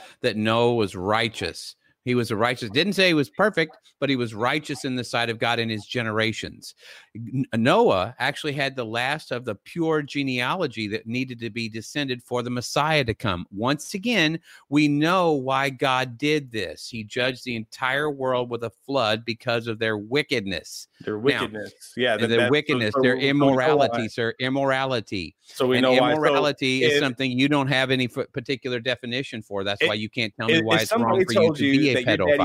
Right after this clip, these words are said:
Speaker 2: went to
Speaker 1: pedophile.
Speaker 2: prison, if somebody told you that your daddy went to prison because he was being bad, uh, i-, is that telling you why he went to prison?
Speaker 1: I'm sorry, sir. And why is it wrong for you to be a pedophile?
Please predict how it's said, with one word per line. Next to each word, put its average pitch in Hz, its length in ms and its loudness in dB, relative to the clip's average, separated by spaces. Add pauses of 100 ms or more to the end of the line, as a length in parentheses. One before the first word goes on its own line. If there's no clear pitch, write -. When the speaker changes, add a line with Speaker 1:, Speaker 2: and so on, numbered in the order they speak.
Speaker 2:
went 69 120 0
to - 80 -10
Speaker 1:
pedophile. - 80 -20
Speaker 2:
prison, 120 480 -4
if 135 80 -10
somebody 196 220 -2
told 196 120 -2
you 165 40 -2
that 151 100 -2
your 151 100 -4
daddy 147 260 0
went 143 140 -2
to 147 60 -12
prison 127 340 -2
because 117 260 -4
he 156 100 -2
was 127 160 -4
being 127 320 0
bad, 113 520 4 (800)
uh, 123 320 2
i-, 135 120 -4
is 143 100 0
that 175 160 4
telling 185 240 0
you 180 160 0
why 131 300 4
he 151 120 0
went 143 160 -2
to 135 80 -10
prison? 147 440 -6 (1120)
Speaker 1:
I'm 117 120 -6
sorry, 123 200 2
sir. 156 120 2
And 127 200 0
why 127 180 2
is 156 120 0
it 170 60 -6
wrong 160 220 -4
for 175 80 -8
you 165 100 -2
to 160 60 -6
be 165 120 -2
a 165 40 -2
pedophile? 175 520 -4